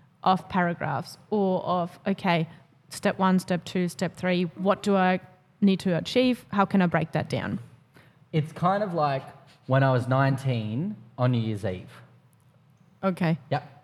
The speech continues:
Speaker 2: And I'll explain <laughs> what I mean by that. All right. So our goal was to get shit-faced. And so what we did is <laughs> that on the drive to work that morning, we weren't shit-faced yet. We weren't.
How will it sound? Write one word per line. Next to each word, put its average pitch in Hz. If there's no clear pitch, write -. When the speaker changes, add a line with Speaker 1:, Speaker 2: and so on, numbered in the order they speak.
Speaker 2:
And 127
I'll 135
explain 147
<laughs> -
what 123
I 131
mean 117
by 110
that. 95
All 131
right. 139
So 165
our 202
goal 165
was 143
to 127
get 123
shit-faced. -
And 127
so 147
what 190
we 185
did 127
is 127
<laughs> -
that 185
on 196
the 240
drive 170
to 156
work 135
that 143
morning, 120
we 110
weren't 120
shit-faced 180
yet. 123
We 113
weren't. 143